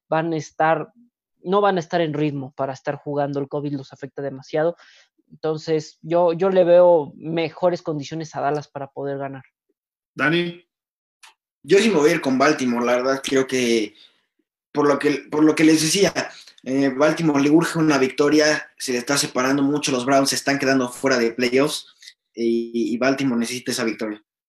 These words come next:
Speaker 2: No solo los Browns, tanto los Titans, los
Speaker 3: Bueno, sí.
Speaker 2: Dolphins, los Raiders, están
Speaker 3: Sí.
Speaker 2: ahí metidos en esa pelea, ¿no? Digo, Miami
Speaker 3: Sí.
Speaker 2: tiene un calendario brutal, ¿no? Que a ver cómo le va, pero,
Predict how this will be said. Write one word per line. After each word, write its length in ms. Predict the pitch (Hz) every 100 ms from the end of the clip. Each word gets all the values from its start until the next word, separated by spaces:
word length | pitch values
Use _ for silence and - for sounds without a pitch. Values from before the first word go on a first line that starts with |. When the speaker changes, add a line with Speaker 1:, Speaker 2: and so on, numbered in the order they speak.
| _ _ - -
Speaker 2:
No 120 | 147
solo 220 | 165 226
los 160 | 202 147
Browns, 560 | 139 185 240 170 - _ _ _ _
tanto 480 | 139 143 143 156 147
los 260 | 139 139
Titans, 880 | 175 180 208 - 196 196 196 175 - _ _ -
los 280 | 135 139 135
Speaker 3:
Bueno, 200 | 135 -
sí. 220 | - 220
Speaker 2:
Dolphins, 760 | 165 190 190 - 185 185 180 -
los 260 | 139 131 127
Raiders, 640 | 143 180 185 185 190 185 147
están 200 | - 180
Speaker 3:
Sí. 60 |
Speaker 2:
ahí 160 | - 196
metidos 480 | 190 - - 185 -
en 240 | 139 131
esa 460 | 151 160 160 143 -
pelea, 360 | 123 131 175 131
¿no? 120 | 175
Digo, 180 | 185 165
Miami 440 | 156 202 202 196
Speaker 3:
Sí. 80 | 180
Speaker 2:
tiene 160 | 190
un 200 | 185 160
calendario 380 | - 127 131 160
brutal, 340 | 127 120 156 135
¿no? 120 | 196
Que 80 | 151
a 40 | 127
ver 120 | 139
cómo 140 | 151
le 80 | 131
va, 160 | 139 143
pero, 200 | 113 98